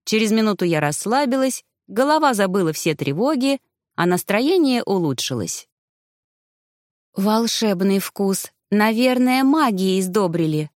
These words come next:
озвучила мои мысли Аманда, прильнув к своему кавалеру. «Может, еще по бокалу?» хитро улыбался маг. «О, нет,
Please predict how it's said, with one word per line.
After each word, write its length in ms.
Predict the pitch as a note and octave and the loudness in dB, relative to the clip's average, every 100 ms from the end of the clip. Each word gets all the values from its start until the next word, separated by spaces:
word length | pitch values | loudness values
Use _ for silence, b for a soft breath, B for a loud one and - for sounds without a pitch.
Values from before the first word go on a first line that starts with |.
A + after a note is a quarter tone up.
| _ _ - | _ _ -4
озвучила 560 | G#3+ G#3 G#3 - F#3 | -2 0 -2 0 0
мои 200 | F3+ F#3 | 2 2
мысли 260 | F#3 E3+ F3 | 2 0 -2
Аманда, 480 | E3 G3+ C#4 B3 A3+ | 0 0 0 0 0
прильнув 500 | G#3 F#3 G3+ A3+ - | -2 0 0 -2 -4
к 60 | |
своему 400 | - F#3+ F3+ F#3 | -4 -2 0 0
кавалеру. 640 | F3+ F3 E3+ C#3 B2 G#2 - _ _ _ _ _ _ _ _ _ - | -2 -2 0 -2 -4 -10 -16 _ _ _ _ _ _ _ _ _ -6
«Может, 400 | C3+ C#3 C3 B2 | -2 0 -2 -2
еще 340 | B2 A#2 D3+ | -4 -2 -4
по 100 | G3+ | -2
бокалу?» 580 | C#4+ E4 - C#3+ A2 - _ _ - | -2 -2 -2 -4 -4 -10 _ _ -8
хитро 340 | F3 D#3+ D#3 | -4 -2 -2
улыбался 540 | D#3 E3 D#3 C3 - D#3 | -2 -2 -2 -4 -2 -2
маг. 360 | C#3+ G#2+ - _ _ _ _ _ _ _ | -2 -6 -12 _ _ _ _ _ _ _
«О, 300 | - A3+ F4 A4+ G4 | -2 2 2 2 2
нет, 540 | A3+ G3 F3+ F#3 - | 2 2 0 -2 -8